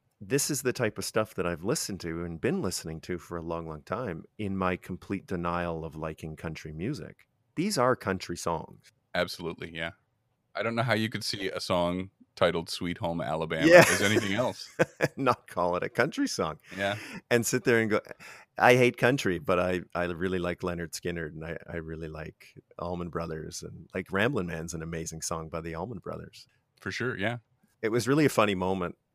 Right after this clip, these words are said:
Speaker 1: for me when I kinda looked at myself and said, "Oh, you big dummy. <laughs> What are you doing? You've been in denial your whole life about this stuff." But I guess it's okay. It's like you discovering jazz. It, it's a,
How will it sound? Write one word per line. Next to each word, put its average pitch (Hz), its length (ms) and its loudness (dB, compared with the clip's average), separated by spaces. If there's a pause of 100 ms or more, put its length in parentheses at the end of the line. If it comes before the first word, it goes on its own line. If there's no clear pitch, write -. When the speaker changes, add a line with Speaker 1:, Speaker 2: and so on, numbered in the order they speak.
(160)
Speaker 1:
for 90 180 -2
me 87 220 -2
when 85 160 -4
I 82 120 -4 (220)
kinda 87 200 -6
looked 80 240 -8
at - 80 -10
myself 82 640 -4
and 80 200 -12
said, 78 500 -6
"Oh, 85 160 0
you 78 180 -8
big 76 260 -14
dummy. 80 360 -12 (400)
<laughs> - 80 -16
What 147 160 4
are 117 40 2
you 80 140 -2
doing? 78 420 -14 (400)
You've 117 140 -4
been 104 120 2
in 90 120 -2
denial 82 380 -4
your 76 180 -8
whole 95 480 -2
life 82 300 -6
about 78 300 -10
this 80 140 -10
stuff." 76 280 -10 (360)
But 151 100 2
I 156 60 4
guess 160 200 0
it's 175 160 -2
okay. 175 360 -2
It's 90 260 -4
like - 240 -4
you 113 100 -2
discovering 113 580 -2
jazz. 101 460 -2
It, 87 120 -10
it's 98 160 -6
a, 90 80 0